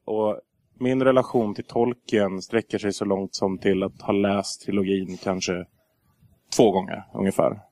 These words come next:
Idag ska vi i alla fall prata om en helt annan bok, och det är Tolkien och den svarta magin. Tolkien och den svarta magin beskrivs allra bäst av sin baksidestext, som kanske egentligen inte ger några nycklar till bokens faktiska innehåll,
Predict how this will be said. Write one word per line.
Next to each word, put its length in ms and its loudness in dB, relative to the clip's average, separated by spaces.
Idag 380 6
ska 100 -2
vi 60 6
i 20 8
alla 120 6
fall 120 4
prata 260 2
om 80 2
en 60 0
helt 320 2
annan 480 4
bok, 500 -6
och 120 -4
det 220 2
är 440 6
Tolkien 460 0
och 60 0
den 100 -4
svarta 300 -4
magin. 440 -4
Tolkien 280 0
och 20 2
den 80 2
svarta 260 0
magin 300 -2
beskrivs 360 -4
allra 380 2
bäst 340 -2
av 60 -4
sin 200 -6
baksidestext, 920 0
som 140 -6
kanske 260 -4
egentligen 600 0
inte 200 -2
ger 120 4
några 120 0
nycklar 360 -2
till 100 -10
bokens 400 -4
faktiska 400 -4
innehåll, 520 0